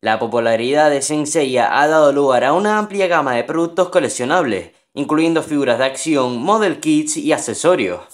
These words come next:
La serie ha dejado una huella en otras obras de anime y manga,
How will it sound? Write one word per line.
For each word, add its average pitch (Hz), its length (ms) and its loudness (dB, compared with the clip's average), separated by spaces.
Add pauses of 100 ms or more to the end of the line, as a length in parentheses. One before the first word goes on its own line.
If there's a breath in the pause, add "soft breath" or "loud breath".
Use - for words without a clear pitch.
(840)
La 110 180 -4
serie 160 340 -2
ha 160 60 2
dejado 151 380 2
una 139 180 2
huella 135 380 0
en 131 120 -4
otras 139 280 0
obras 160 320 2
de 143 60 -4
anime 135 460 -2
y 165 120 -2
manga, 120 400 -2